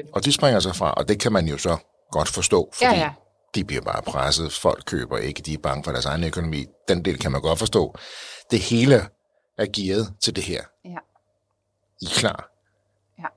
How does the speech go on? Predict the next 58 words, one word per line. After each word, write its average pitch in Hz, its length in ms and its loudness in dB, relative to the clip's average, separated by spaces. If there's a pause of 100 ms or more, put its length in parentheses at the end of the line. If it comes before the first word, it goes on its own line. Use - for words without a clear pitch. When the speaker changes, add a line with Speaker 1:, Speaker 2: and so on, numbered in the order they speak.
Speaker 2:
I 101 60 -6
har 92 80 -4
brugt 101 200 2
en 98 60 -4
masse 101 180 2
penge. 95 320 -4 (440)
Speaker 1:
Ja. 175 60 -14
Speaker 2:
Produktet 98 440 0
er 80 40 0
sådan 85 240 0
set 71 200 -6
klar. 87 160 0
Speaker 1:
Det 82 100 -10
har - 160 -12
vi, - 40 -20 (300)
ja. 180 40 -20 (1400)
Speaker 2:
Og, 82 100 -12 (200)
og 82 80 -14
hvad - 160 -10
er 104 60 -6
det 104 100 -12
så? - 260 -4 (200)
Speaker 1:
Jamen, 190 220 0
Speaker 2:
Hvad 190 60 -2
sker 180 200 -4
Speaker 1:
øh, - 60 0
Speaker 2:
der - 60 -6
Speaker 1:
vi, 214 100 -4
Speaker 2:
så? 220 240 -6
Speaker 1:
vi 214 200 -2
forsøger 233 440 4
jo 214 320 4
at, 180 100 6
at - 100 -2
kæmpe 208 340 2
videre 226 340 4
med 202 140 -2
den 196 300 -4
tanke 202 420 -2
om, 190 200 2
at, 190 120 -6
øh, 180 160 -4
vi 185 80 -6
skal - 220 -6
have, 175 400 -4 (140)
øh, 165 40 -12 (120)
forhandlere 190 560 -2
i 180 40 -4
hus, 196 300 -4
og 185 120 -8
de 208 120 -2
skal - 140 -8
bare, 185 400 4
og, 175 240 0
og - 140 -6
det 208 100 -4
går 196 100 4
bare 180 200 2